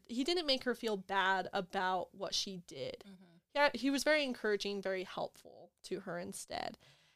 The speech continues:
Speaker 1: And so I really liked moments like that where even though maybe to some her problems would seem insignificant,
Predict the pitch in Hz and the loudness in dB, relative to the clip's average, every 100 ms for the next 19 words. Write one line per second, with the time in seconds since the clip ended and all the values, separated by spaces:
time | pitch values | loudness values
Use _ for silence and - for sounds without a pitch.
0 | - 233 254 262 262 330 381 320 277 240 | -4 0 10 10 10 6 8 8 6 2
1 | 240 233 214 214 208 208 202 185 190 208 | 0 0 2 2 2 2 4 2 0 0
2 | 196 190 196 _ _ _ _ _ _ _ | 2 0 -4 _ _ _ _ _ _ _
3 | 247 247 254 233 226 220 208 214 254 269 | 2 4 6 8 8 8 4 0 2 2
4 | - 226 - 214 208 208 214 - 202 196 | 0 -2 0 0 0 -2 -4 0 2 2
5 | 202 196 - 196 190 - - 202 196 190 | 0 -4 -4 -4 -4 -4 -10 -8 -6 -6
6 | 196 _ - 196 196 - 196 202 196 202 | -10 _ -10 -6 -6 -8 -6 -4 -4 -4
7 | 226 226 | -4 -6